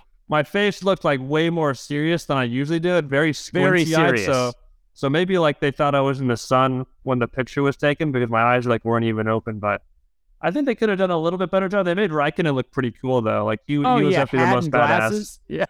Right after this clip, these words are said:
Speaker 2: Yeah. <laughs> Yeah.
Speaker 1: I was like,
Speaker 2: Yeah.
Speaker 1: "Man, this guy, uh, he, they, they made him look like he owns a club and runs
Speaker 2: <laughs>
Speaker 1: Miami." Like, it's incredible.
Speaker 2: It's Seriously.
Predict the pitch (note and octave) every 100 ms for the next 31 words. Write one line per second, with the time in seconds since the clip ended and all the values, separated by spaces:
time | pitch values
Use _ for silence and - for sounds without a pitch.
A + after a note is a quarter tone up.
0 | _ - B2+ A#2+ A#2+ - F#3+ _ - B3
1 | G#3+ E3+ _ - F3+ - C#4+ - E4 -
2 | _ _ _ _ A3 A3+ D#3+ E3 D#3 G3
3 | G3 - A3+ E3+ E3 D#3+ E3 D#3+ - -
4 | F#3+ G3 A#3 G#3+ G#3+ G#3+ F3+ G#3 G#3+ A3
5 | A#3 G3 E3+ E3+ C4+ - F#3+ E3+ E3+ E3
6 | F3 C#3 - - E3+ D3+ C#3 C3+ C#3 D3
7 | D#3 C#3 - C#3 C3+ A#2+ A#2 A#3 C3 E3+
8 | - D#3 G#3 G#3+ G3 G3+ - C#4 - -
9 | D3+ - _ _ _ - G3 G3+ F#3+ E3
10 | - C#3 C3+